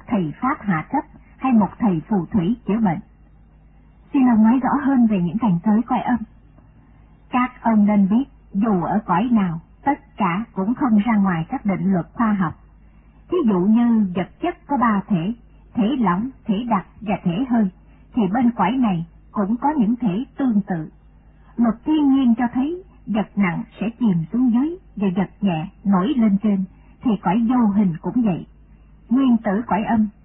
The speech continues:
rung động với một nhịp độ khác với cõi trần. Các nguyên tử rung động thật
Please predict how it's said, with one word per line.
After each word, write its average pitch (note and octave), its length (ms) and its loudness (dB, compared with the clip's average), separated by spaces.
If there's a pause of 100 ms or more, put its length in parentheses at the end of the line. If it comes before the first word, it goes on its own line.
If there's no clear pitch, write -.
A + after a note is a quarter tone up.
(140)
rung B3+ 220 2
động E3+ 240 -2 (140)
với A#3 140 -2
một G#3+ 240 0
nhịp F#3+ 180 2 (100)
độ E3+ 220 -2
khác - 380 -6
với C4+ 100 -4
cõi F#3+ 260 -2
trần. F#3 200 -2 (720)
Các D#4 180 -4
nguyên D4 300 0
tử G#3+ 320 -2
rung D4 180 0
động E3+ 260 -2
thật - 160 -2